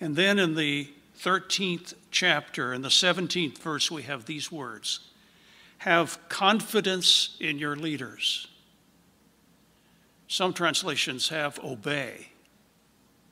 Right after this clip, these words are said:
"and submit to their authority, because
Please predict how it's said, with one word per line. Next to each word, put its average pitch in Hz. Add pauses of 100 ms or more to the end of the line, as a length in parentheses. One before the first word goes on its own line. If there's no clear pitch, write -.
(480)
"and 156
submit 147
to -
their 147
authority, 139 (1600)
because 165